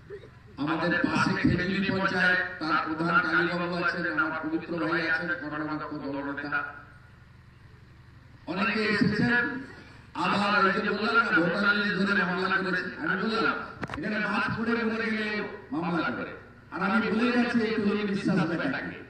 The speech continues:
আপনি আর আপনার বাবা সৌম্যদীপ, আর সৌম্যদীপের মা মমতা ব্যানার্জি, কিচ্ছু করতে পারবেন না আমার।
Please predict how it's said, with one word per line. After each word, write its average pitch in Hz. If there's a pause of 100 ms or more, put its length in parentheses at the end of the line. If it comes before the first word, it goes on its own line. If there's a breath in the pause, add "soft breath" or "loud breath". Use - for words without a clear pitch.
(640)
আপনি 185
আর 214
আপনার 208
বাবা 185
সৌম্যদীপ, 175
আর 110
সৌম্যদীপের 175
মা 175
মমতা 156
ব্যানার্জি, 107 (920)
কিচ্ছু 226
করতে 233
পারবেন 233
না 220
আমার। 202